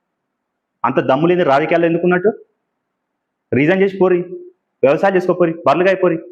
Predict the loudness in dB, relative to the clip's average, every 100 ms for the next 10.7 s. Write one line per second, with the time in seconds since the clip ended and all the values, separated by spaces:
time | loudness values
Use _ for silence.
0 | -2 0 0 0 0 0 -2 -4 -6 _
1 | _ _ _ _ _ _ -2 0 0 0
2 | 0 0 -2 -6 -14 _ _ -2 0 2
3 | 2 2 2 0 0 -2 -2 -2 0 -2
4 | -2 -6 -10 _ _ _ -6 -2 2 0
5 | 0 -4 0 2 2 -2 -4 -4 -2 -2
6 | -4 -2 -4 -2 -4 -4 -10 _ _ _
7 | _ _ _ _ _ _ _ _ _ _
8 | _ _ _ _ 0 2 4 2 0 0
9 | 0 0 0 0 0 0 -6 -2 0 2
10 | 2 0 -2 -2 -2 -2